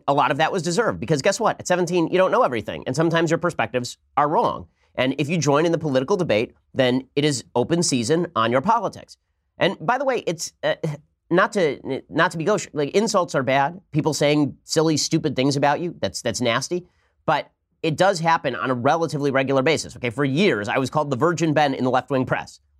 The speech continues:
Okay, that is not a joke. From the time I was seventeen, there, there were people who were calling me the Virgin Ben because obviously I was a nerd who had never had sex. And I was proud about the fact that I hadn't had sex, and I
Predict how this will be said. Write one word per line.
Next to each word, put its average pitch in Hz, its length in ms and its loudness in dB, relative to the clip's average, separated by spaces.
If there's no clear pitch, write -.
Okay, 117 100 0
that 131 120 2
is 131 80 -2
not 147 180 4
a 180 40 -2
joke. 160 360 0
From 131 140 2
the 127 40 2
time 135 160 0
I 156 60 4
was 170 100 2
seventeen, 160 540 0
there, 117 180 2
there 113 140 0
were 117 80 0
people 143 320 0
who 160 80 4
were 151 80 2
calling 160 260 0
me 160 80 2
the 135 80 -2
Virgin 147 360 0
Ben 151 180 2
because 127 220 -4
obviously 131 360 0
I 123 40 2
was 123 160 -2
a 131 40 2
nerd 139 340 4
who 131 60 -2
had 127 120 -2
never 123 440 0
had 135 200 -2
sex. - 340 -4
And 147 260 2
I 165 60 2
was 165 100 -4
proud 202 240 2
about 127 180 0
the 101 80 -18
fact 113 200 -2
that 127 80 -2
I 117 80 2
hadn't 123 200 -2
had 120 160 -4
sex, 165 220 -2
and 127 100 -2
I 107 200 -2